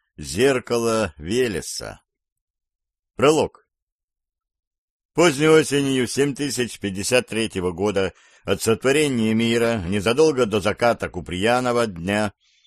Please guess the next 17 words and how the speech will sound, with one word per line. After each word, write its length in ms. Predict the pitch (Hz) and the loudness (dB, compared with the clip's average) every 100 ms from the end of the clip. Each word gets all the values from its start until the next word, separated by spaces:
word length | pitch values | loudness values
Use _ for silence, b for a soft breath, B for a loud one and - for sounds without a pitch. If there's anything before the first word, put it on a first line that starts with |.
| _ - | _ -4
на 100 | 117 | 0
левом 260 | 180 165 | 2 2
берегу 280 | 127 123 110 | 2 2 0
реки 260 | 107 104 151 | -2 -2 -2
Большой 400 | 127 113 - 127 | -2 -2 0 0
Удрай, 480 | 92 82 107 120 117 | 0 -2 0 2 0
напротив 580 | 110 151 156 101 87 - b b | -2 -2 -4 -6 -10 -16 b b
Козютина 640 | _ 117 101 107 80 85 71 | _ 2 2 -2 -4 -6 -8
мха, 400 | 67 - 135 139 _ _ _ | -6 0 2 0 _ _ _
что 200 | - 143 | 0 4
раскинул 460 | 151 - 147 143 | 4 2 0 0
свои 220 | 123 120 123 | 0 0 0
топи 320 | 120 120 110 | 0 0 0
в 80 | 113 | 0
верстах 500 | 107 - 113 110 - | -2 -2 -2 -2 -4
в 60 | |
тридцати 840 | - 104 98 - 101 98 107 98 | -6 -4 -6 -6 -6 -4 -4 -4